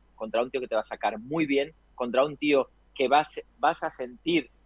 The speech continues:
que no tienes ni idea de cómo ganarles puntos,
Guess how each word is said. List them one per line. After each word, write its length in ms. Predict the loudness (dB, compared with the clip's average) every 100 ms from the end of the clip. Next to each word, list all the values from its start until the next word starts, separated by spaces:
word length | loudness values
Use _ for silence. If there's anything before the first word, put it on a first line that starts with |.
| _ _
que 100 | -10
no 160 | -8 -6
tienes 300 | -4 -4 -6
ni 140 | -2
idea 220 | 2 2
de 120 | 2
cómo 200 | -2 -4
ganarles 380 | -4 -2 -4 -6
puntos, 400 | -8 -10 -6 -6